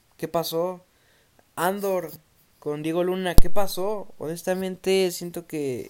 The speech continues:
se quedaron cortos en los anuncios del año pasado, como en darnos bien en claro en qué quedaron, qué va a pasar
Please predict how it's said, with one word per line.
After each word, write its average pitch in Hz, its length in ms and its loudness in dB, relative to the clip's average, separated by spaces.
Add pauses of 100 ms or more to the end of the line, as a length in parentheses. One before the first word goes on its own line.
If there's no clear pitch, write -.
se - 200 -14
quedaron 151 360 -2
cortos 151 520 -4
en 135 120 -10
los 127 140 -10
anuncios 139 340 -12
del 131 120 -8
año 139 160 -10
pasado, 135 460 -10
como 117 240 -14
en 113 180 -14 (800)
darnos 156 500 -2
bien 156 240 0
en 156 120 -10
claro 147 360 -4 (600)
en 143 120 -10
qué 156 140 -6
quedaron, 160 680 -4
qué 160 100 -6
va 147 80 0
a 147 80 -2
pasar 151 640 -4